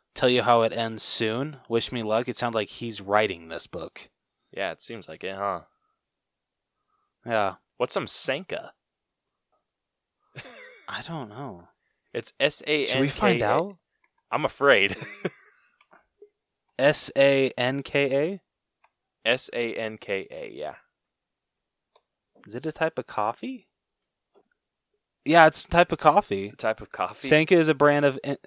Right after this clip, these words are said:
Speaker 1: yeah, it's a brand of instant decaffeinated coffee sold around the world. And it was one of the earliest decaffeinated varieties.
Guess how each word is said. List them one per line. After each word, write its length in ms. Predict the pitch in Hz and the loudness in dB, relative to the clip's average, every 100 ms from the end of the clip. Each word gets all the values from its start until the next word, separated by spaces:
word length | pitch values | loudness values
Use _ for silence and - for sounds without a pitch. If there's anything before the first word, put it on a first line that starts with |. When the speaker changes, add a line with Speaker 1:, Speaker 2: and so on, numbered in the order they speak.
| - _ | -20 _
Speaker 1:
yeah, 260 | - 151 135 | 2 4 4
it's 160 | 127 135 | 2 -2
a 160 | 131 | -4
brand 360 | 117 139 143 156 | 0 2 4 2
of 100 | 143 | -2
instant 480 | 147 147 - 160 127 | -4 -4 -4 -6 -6
decaffeinated 800 | 127 - 143 147 151 139 127 123 | -12 -2 0 0 -4 -6 -6 -8
coffee 540 | - 127 - - - _ | -2 -2 -2 -14 -20 _
sold 360 | - 123 117 110 | -6 -2 -2 0
around 180 | 113 | 0
the 60 | 131 | -2
world. 400 | 131 - 98 - _ _ _ _ _ _ _ _ _ | -6 -8 -10 -18 _ _ _ _ _ _ _ _ _
And 160 | 131 135 | -4 0
it 60 | 139 | 0
was 160 | 127 | -2
one 160 | 139 143 | -4 -4
of 60 | |
the 120 | 135 - | -6 -6
earliest 640 | 143 170 185 104 87 - - | 0 2 2 0 -6 -12 -12
decaffeinated 760 | 117 - 117 - 120 113 113 | -6 0 0 -2 -8 -6 -8
varieties. 800 | - 110 117 123 - 64 - - | -8 -6 -4 -6 -12 -14 -12 -12